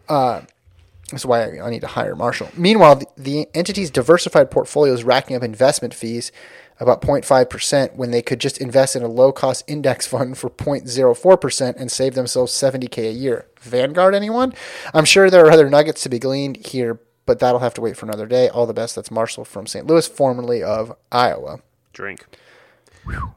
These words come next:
Speaker 2: right. I remember last week I said they, they should just hire me and pay me, pay me a lot less, but it seems clear they should just hire Marshall
Speaker 1: True.
Speaker 2: to iron this whole thing out.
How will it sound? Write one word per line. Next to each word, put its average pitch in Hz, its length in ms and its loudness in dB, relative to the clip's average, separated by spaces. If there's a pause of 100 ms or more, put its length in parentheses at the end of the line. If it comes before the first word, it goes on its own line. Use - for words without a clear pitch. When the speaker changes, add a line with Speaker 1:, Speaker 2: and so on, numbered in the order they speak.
Speaker 2:
right. 101 200 -4
I 101 60 -6
remember 131 500 2
last 110 300 -4
week 101 100 -6
I 92 100 -6
said 90 380 -10 (220)
they, 107 180 -10 (380)
they 123 100 -6
should - 140 -12
just 98 140 -12
hire 92 200 -6
me 98 480 -8
and 85 140 -16
pay 85 100 -14
me, 80 200 -14
pay 101 160 -14
me 85 80 -12
a 76 40 -14
lot 78 180 -12
less, - 420 -10
but 104 100 -8
it - 160 -14
seems 113 200 -4
clear 107 200 -4
they 87 80 -4
should 87 140 -12
just - 120 -14
hire 80 160 -8
Marshall - 380 -16 (1500)
Speaker 1:
True. 117 360 0
Speaker 2:
to 85 80 -12
iron 69 160 -12
this - 140 -16
whole - 120 -18
thing - 160 -20
out. - 120 -20